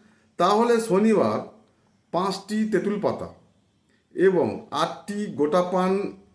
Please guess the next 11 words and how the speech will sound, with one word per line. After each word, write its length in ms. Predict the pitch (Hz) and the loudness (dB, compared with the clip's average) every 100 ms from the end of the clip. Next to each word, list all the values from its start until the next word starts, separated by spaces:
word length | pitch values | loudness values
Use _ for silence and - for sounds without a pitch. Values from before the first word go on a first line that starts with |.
| _ _ _ - | _ _ _ -2
নিয়ে 480 | 180 170 101 117 - - | 0 2 0 -4 -12 -6
একটি 360 | 165 185 - 220 | 0 0 0 -4
সুতোয় 360 | - 180 202 202 | -2 2 4 6
বেঁধে 420 | 202 131 101 107 - _ _ _ _ _ _ _ _ _ - | 4 0 -2 -6 -12 _ _ _ _ _ _ _ _ _ -12
দোকানে 680 | 127 190 202 233 240 233 - | 0 0 2 2 2 0 -2
পূর্ব 300 | 208 220 214 | 0 2 2
দিকে 280 | 214 220 233 | 2 2 2
বেঁধে 240 | 185 135 117 | 2 0 0
দিন। 280 | 98 87 - _ _ _ _ _ - | -4 -8 -14 _ _ _ _ _ -6
এটি 280 | 165 208 208 | -4 0 0
আপনাকে 680 | 190 226 156 151 220 - | 2 0 2 0 -2 -8